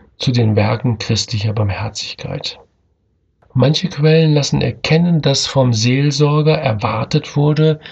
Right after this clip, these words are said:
sich mit der Geschichte und der Tat des und der Verurteilten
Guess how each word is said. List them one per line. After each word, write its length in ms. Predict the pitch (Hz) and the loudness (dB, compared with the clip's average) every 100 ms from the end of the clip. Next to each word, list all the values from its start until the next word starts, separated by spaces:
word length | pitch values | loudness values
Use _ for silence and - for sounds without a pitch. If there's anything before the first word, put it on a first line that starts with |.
| - - - - | -20 -20 -20 -6
sich 220 | 135 123 | -4 0
mit 160 | 131 | 0
der 100 | 127 | 0
Geschichte 600 | 110 101 - 147 - - | 0 0 0 0 0 -2
und 300 | 143 127 - | 0 0 -2
der 200 | 117 101 | -2 -2
Tat 600 | - 117 117 151 175 - - - - _ | -2 -2 0 0 -2 -6 -10 -20 -20 _
des 420 | 139 151 - - - - _ _ | 2 2 0 -6 -10 -20 _ _
und 300 | 123 104 113 | -2 0 2
der 140 | 123 | 2
Verurteilten 1000 | - 156 135 123 113 113 113 - 110 104 | 2 -2 0 0 0 0 -2 0 -2 -4